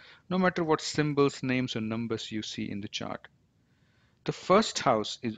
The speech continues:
always the diamond-shaped rectangle in the top center of the chart, and ascendant is placed here. Therefore, the first house in this chart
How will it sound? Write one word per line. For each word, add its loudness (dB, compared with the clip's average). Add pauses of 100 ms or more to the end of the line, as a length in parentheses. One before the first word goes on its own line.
(120)
always 2
the 0
diamond-shaped 0
rectangle -2
in -6
the -6 (140)
top 2
center -4
of -8
the -10
chart, -4 (380)
and -4
ascendant -2
is -4
placed -8
here. -10 (840)
Therefore, 4
the 2
first 2
house 2
in -2
this -2
chart 0